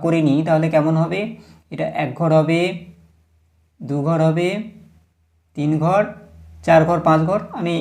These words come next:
এমনিভাবে করলাম। তো এটাও ঠিক তেমনিভাবে, তাহলে এক ঘর, দু ঘর, তিন ঘর, পাঁচ ঘর। তাহলে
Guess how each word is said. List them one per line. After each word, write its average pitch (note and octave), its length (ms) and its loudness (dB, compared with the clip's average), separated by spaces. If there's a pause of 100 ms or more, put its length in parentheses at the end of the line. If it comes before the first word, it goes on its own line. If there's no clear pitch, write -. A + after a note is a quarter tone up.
(160)
এমনিভাবে E3 400 2 (100)
করলাম। D#3 260 4 (1160)
তো C3+ 100 -4 (560)
এটাও E3+ 280 0
ঠিক F#3 160 -6
তেমনিভাবে, D#3 540 0 (100)
তাহলে C#3+ 220 -2 (240)
এক C#3 80 -4 (120)
ঘর, E3+ 240 6 (840)
দু D3 140 -4 (120)
ঘর, E3 240 4 (960)
তিন D3+ 160 -2 (140)
ঘর, F#3 200 0 (600)
পাঁচ A#2 180 -4 (120)
ঘর। - 160 -10 (1040)
তাহলে A#2 180 -6